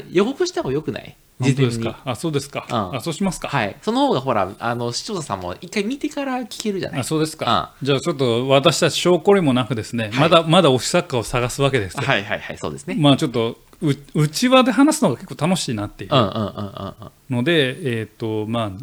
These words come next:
Speaker 2: 非常に上から目線ではございますが、
Speaker 1: うん。
Speaker 2: えーと、また推し作家を、推し漫画家を見つけようみたいな。
Speaker 1: はい。
Speaker 2: デビュー前の推し漫画家を見つけようの会を。
Speaker 1: 青たがり選手権ね。
Speaker 2: 青たがり選手権、
Speaker 1: はい。
Speaker 2: 通称青たがり選手権をやろうかなと思ってまして、
Speaker 1: はい。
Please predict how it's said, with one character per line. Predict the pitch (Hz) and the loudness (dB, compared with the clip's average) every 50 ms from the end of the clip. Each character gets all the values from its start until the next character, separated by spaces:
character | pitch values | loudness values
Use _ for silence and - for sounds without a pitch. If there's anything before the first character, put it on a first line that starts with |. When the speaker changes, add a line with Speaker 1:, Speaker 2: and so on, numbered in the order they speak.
| 156 196 202 - | -16 -18 -16 -14
Speaker 2:
非 | - 107 | -8 -6
常 | 110 110 117 | -2 0 2
に | 123 | 2
上 | 127 147 156 | 2 2 2
か | 160 175 | 2 0
ら | 175 | -2
目 | 185 185 | -2 -2
線 | - 196 151 120 | -2 0 0 0
で | 113 | 0
は | 104 | -2
ご | 104 104 | -4 -6
ざ | 110 123 | -4 -4
い | 135 131 | -4 -4
ま | 135 131 | -4 -6
す | - - 113 | -8 -8 -6
が、 | 104 98 101 | -4 -4 -4
Speaker 1:
う | 101 | -4
ん。 | 82 - - _ _ - | -6 -12 -18 _ _ -10
Speaker 2:
え | 127 110 107 104 104 101 101 101 101 101 98 98 - - - - - _ 147 - _ | -8 -6 -4 -4 -4 -6 -6 -8 -8 -8 -10 -10 -12 -14 -18 -20 -20 _ -20 -20 _
ー | |
と、 | - 101 | -12 -6
ま | 98 131 135 | -6 -4 -2
た | - | -2
推 | 113 120 - | -2 -2 -2
し | - | -2
作 | - - 196 - - - | 2 2 2 2 2 -2
家 | - 139 117 | 0 2 2
を、 | 110 104 104 - - - _ _ _ _ _ _ - | 2 0 -2 -8 -16 -20 _ _ _ _ _ _ -2
推 | 139 135 | -2 0
し | - 185 | 0 0
漫 | 175 160 160 165 | 2 2 2 2
画 | 170 170 160 | 0 -2 0
家 | - 165 160 | 2 2 4
を | 160 | 4
見 | 151 151 - | 2 0 -2
つ | - - | -4 -2
け | - 151 | 0 2
よ | 151 147 120 | 2 2 2
う | 104 | 0
み | 104 | -4
た | 104 | -12
い | - | -16
な。 | - | -18
Speaker 1:
は | - | -20
い。 | - - _ _ - | -20 -20 _ _ 0
Speaker 2:
デ | 127 123 | 2 4
ビ | 131 151 160 | 6 6 6
ュ | |
ー | 170 | 6
前 | 185 190 175 | 4 2 0
の | 139 120 | 0 -4
推 | 110 | -4
し | - - | -6 -4
漫 | 147 143 147 | -2 -2 -2
画 | 151 147 139 | -2 -4 -4
家 | - 147 | -4 -4
を | |
見 | 143 143 | -4 -4
つ | 135 - | -6 -4
け | - 151 | -4 -2
よ | 156 156 | -2 0
う | |
の | 135 127 | -2 -4
会 | - - 127 123 117 104 | -2 -2 -2 0 0 -2
を。 | 98 - - _ | -6 -10 -16 _
Speaker 1:
青 | - 135 131 127 | 0 0 0 0
た | 127 127 | 0 0
が | 120 123 | 0 -2
り | 123 | 0
選 | - 135 131 | 0 -2 -2
手 | 120 - | -2 -4
権 | - 110 87 | -6 -6 -2
ね。 | 87 127 | 0 0
Speaker 2:
青 | 127 135 | 0 2
た | 143 139 | 2 2
が | 139 139 | 2 2
り | 131 | 2
選 | - 151 156 147 | 2 2 2 2
手 | - | 0
権、 | - 131 110 110 110 | -2 -6 -6 -6 -6
Speaker 1:
は | - 110 | -4 -2
い。 | 151 147 | -2 0
Speaker 2:
通 | - | 0
称 | - 143 131 | 2 2 2
青 | 131 139 | 2 2
た | 135 143 | 0 0
が | 143 147 | 0 0
り | 143 | 0
選 | 156 160 156 | -2 -2 -4
手 | 139 - | -4 -4
権 | - 120 101 | -4 -6 -6
を | 107 | -6
や | 107 107 | -6 -4
ろ | 127 147 | -2 -2
う | 147 - | -4 -4
か | - 101 | -10 -12
な | 98 107 - | -12 -12 -12
と | - 117 | -12 -10
思 | 110 113 | -10 -8
っ | 117 98 | -8 -6
て | - 123 | -4 -4
ま | 127 117 | -4 -4
し | - - | -4 -4
て、 | 113 | -4
Speaker 1:
は | 104 | -4
い。 | 104 | -4